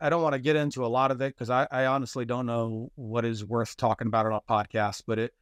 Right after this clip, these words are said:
there was some crazy stuff that went down over at the embassy. I, we saw embassy people being taken out, like, peop-,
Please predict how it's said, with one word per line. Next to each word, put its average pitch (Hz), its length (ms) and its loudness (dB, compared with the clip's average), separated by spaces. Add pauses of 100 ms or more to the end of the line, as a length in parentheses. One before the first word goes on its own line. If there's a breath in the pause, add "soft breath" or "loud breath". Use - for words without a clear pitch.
(160)
there 143 140 4
was 170 100 2
some 131 140 -2
crazy 127 320 2
stuff - 260 0
that 117 140 0
went 117 160 -4
down 110 320 0 (260)
over 120 200 0
at 107 100 -4
the 113 120 -2
embassy. 107 440 -2
I, 104 140 -4 (260)
we 127 80 0
saw 143 400 4
embassy 143 400 0
people 139 420 -2
being 117 400 0
taken 131 380 0
out, 120 280 2
like, 110 240 -2 (380)
peop-, 120 160 -4